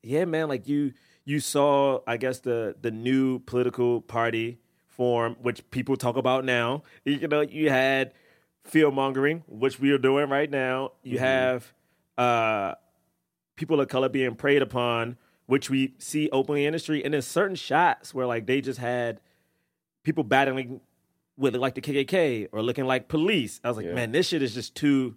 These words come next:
Speaker 2: Yeah.
Speaker 1: It's good, but it's just too much." I was
Speaker 2: Yeah.
Speaker 1: like, "It's too much."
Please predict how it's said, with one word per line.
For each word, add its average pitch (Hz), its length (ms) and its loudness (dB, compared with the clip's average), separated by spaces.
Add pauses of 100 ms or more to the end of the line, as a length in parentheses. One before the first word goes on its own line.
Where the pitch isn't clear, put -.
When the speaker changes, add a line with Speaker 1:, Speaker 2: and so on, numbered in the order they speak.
(120)
Speaker 2:
Yeah. 110 360 2 (280)
Speaker 1:
It's 185 180 4
good, 214 260 6
but 156 100 -6
it's 165 80 -6
just - 160 -2
too 220 180 0
much." 139 360 0
I 104 40 -6
was 110 60 -2
Speaker 2:
Yeah. 127 160 4
Speaker 1:
like, 139 120 0
"It's 120 120 -8
too 220 180 -4
much." 165 380 0